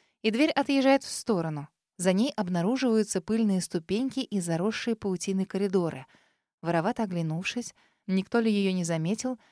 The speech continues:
девушка призывает магический огонек и бесстрашно ступает во тьму. Усевшись на ее плечи невесомой дымкой, я с любопытством прислушиваюсь к мыслям и чувствам девушки, пропуская их сквозь себя,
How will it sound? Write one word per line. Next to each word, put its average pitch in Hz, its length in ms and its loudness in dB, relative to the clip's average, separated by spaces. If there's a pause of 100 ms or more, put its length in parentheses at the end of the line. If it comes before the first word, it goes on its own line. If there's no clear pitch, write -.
(220)
девушка 277 400 -2
призывает 233 580 2
магический 214 500 0
огонек 196 380 0
и 247 40 2
бесстрашно 233 540 -2
ступает 226 440 -4
во 226 120 -4
тьму. 160 360 -2 (640)
Усевшись 202 480 -4
на 175 60 -4
ее 170 200 -2
плечи 196 320 -2
невесомой 175 560 0
дымкой, 220 460 0 (320)
я 247 160 0
с - 60 -10
любопытством 262 580 0
прислушиваюсь 226 680 -2
к - 100 -10
мыслям 226 400 0
и 214 140 -8
чувствам 190 540 -4
девушки, 226 460 -2
пропуская 202 600 -4
их 220 200 -10
сквозь 214 280 -6
себя, 196 440 -4